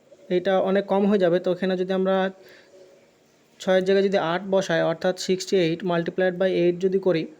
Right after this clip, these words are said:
তাহলে এইটা আমরা পাই পাঁচশো চুয়াল্লিশ মতো পাই, পাঁচশো চুয়াল্লিশ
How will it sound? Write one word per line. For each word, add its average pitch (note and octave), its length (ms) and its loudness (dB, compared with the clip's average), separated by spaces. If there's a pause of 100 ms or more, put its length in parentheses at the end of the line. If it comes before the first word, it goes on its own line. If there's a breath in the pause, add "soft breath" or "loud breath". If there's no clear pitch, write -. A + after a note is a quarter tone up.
(340)
তাহলে F3 240 0
এইটা F3 160 0
আমরা E3+ 240 -2
পাই A3 120 2 (480 loud breath)
পাঁচশো E3 300 -4 (140)
চুয়াল্লিশ F#3+ 380 2
মতো D3+ 240 -6
পাই, D3 120 -6 (220)
পাঁচশো F#3 260 -2
চুয়াল্লিশ G#3 300 0